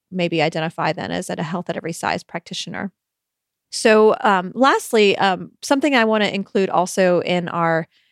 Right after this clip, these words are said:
Food Peace syllabus this week. And if you're new to the podcast, the Food Peace syllabus is a collection of blog posts and,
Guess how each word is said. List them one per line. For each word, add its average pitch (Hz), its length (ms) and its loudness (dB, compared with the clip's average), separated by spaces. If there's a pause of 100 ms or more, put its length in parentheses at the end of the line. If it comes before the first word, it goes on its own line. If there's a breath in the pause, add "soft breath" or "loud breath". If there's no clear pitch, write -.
Food 226 300 0
Peace 185 220 -4
syllabus 160 500 -4
this - 240 -10
week. - 340 -12
And 175 260 -6
if - 200 -10
you're 185 100 0
new 180 200 -4
to - 120 -14
the - 60 -6
podcast, 165 600 -6
the 190 80 -4
Food 208 220 -4
Peace - 200 -6
syllabus 202 560 -4 (360 soft breath)
is 214 120 0
a 226 60 6
collection 220 440 -2
of 185 280 -4
blog 196 300 2
posts 214 600 -2 (100)
and, 175 560 -2